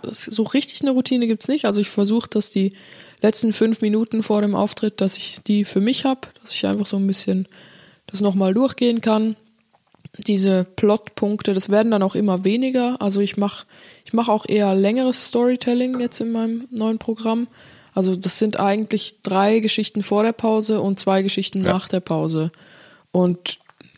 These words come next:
Speaker 1: ich, ja, ich gehe dann einfach die Themen in der Reihenfolge kurz in meinem Kopf durch und dann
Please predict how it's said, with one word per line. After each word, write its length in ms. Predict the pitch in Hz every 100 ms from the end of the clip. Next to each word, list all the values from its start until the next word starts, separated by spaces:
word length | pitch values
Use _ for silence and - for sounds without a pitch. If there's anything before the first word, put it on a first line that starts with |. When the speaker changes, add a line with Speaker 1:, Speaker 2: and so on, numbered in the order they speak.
| _ _ -
Speaker 1:
ich, 200 | 196 - -
ja, 180 | 180
ich 120 | 185 -
gehe 120 | 190
dann 140 | 180
einfach 220 | 170 180 185
die 140 | 196
Themen 280 | - 185 180
in 80 | 175
der 140 | 170
Reihenfolge 460 | 170 170 170 165 165
kurz 260 | 175 -
in 80 | 175
meinem 160 | 170 175
Kopf 240 | 175 -
durch 220 | 185 196
und 120 | 180 175
dann 240 | 170 175